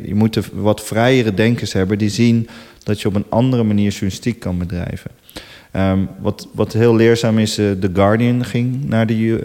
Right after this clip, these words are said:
naar de Verenigde Staten. En zij hebben een Australische editie. Ze komen uit Londen, eh, een, een, een van de grootste kranten van de wereld.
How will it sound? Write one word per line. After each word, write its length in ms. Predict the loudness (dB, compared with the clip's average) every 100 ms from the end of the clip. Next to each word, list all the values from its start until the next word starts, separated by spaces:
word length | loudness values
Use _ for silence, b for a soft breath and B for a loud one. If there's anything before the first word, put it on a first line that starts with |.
| -2
naar 220 | 0 2
de 180 | 0 -2
Verenigde 420 | -2 0 0 -4
Staten. 500 | -4 -2 -2 -2 -6 -10 _ _ _ _ -20 -12
En 120 | -8
zij 240 | -6 -4 -4
hebben 360 | -4 -4 -6 -8 B B B
een 140 | -6
Australische 600 | -4 -2 2 4 2 2
editie. 400 | 0 0 -2 -4
Ze 120 | -4
komen 300 | 0 2 2
uit 160 | 0 -2
Londen, 420 | 0 2 0 -4 -6
eh, 80 | -6
een, 680 | -4 -4 -4 -6 -4 -4 -4
een, 500 | -6 -6 -6 -6 -8
een 100 | -4
van 80 | -4
de 60 |
grootste 360 | 0 0 0 -4
kranten 280 | -6 -6 -4
van 120 | -4
de 80 | 0
wereld. 460 | 2 4 2 -2